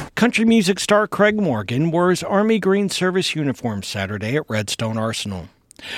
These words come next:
The reserve soldier was promoted to warrant officer in a pinning ceremony at Heiser Hall, attended by his fellow members of the three hundred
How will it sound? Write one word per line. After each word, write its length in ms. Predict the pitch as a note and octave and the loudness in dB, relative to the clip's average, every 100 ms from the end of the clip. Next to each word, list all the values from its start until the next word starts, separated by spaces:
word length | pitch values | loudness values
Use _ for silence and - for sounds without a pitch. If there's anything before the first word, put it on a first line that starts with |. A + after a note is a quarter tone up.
| - | 0
The 80 | D3+ | 2
reserve 380 | C#3 C#3+ D#3+ C3+ | 2 4 2 2
soldier 420 | C#3+ D3 D3+ D#3+ | 2 2 2 0
was 220 | D3 C3 | 0 -2
promoted 500 | - C3+ C#3+ D3+ D3+ | -2 0 2 2 0
to 80 | C#3 | -2
warrant 360 | B2+ D3 D#3 D3+ | 0 2 2 0
officer 560 | D#3 D#3 D#3+ - F3 | 0 0 -2 -2 -2
in 180 | - D3 | -2 -4
a 60 | B2 | -4
pinning 360 | - G#3 A#3 | -4 0 0
ceremony 600 | G#3 C#3 A#2 G#2+ A2 C3 | 0 -2 -2 -2 -2 -2
at 100 | D#3 | -2
Heiser 460 | - C3+ D3+ F#3+ F#3 | -4 -2 0 -2 -2
Hall, 320 | C3+ F#2+ G#2+ C3+ - - - | -2 -2 -4 -14 -18 -16 -2
attended 440 | F#3 - B3 B3 F#3+ | 0 2 2 4 4
by 180 | G3 | 2
his 140 | E3+ - | 2 0
fellow 300 | E3+ F#3 G#3 | 0 2 2
members 480 | F#3+ D3+ D#3 D#3 D#3 | 2 2 2 0 -2
of 120 | C3+ | -4
the 100 | C3+ | -4
three 220 | D#3+ E3 | -2 0
hundred 340 | F#3 F#3 E3+ | 2 0 -4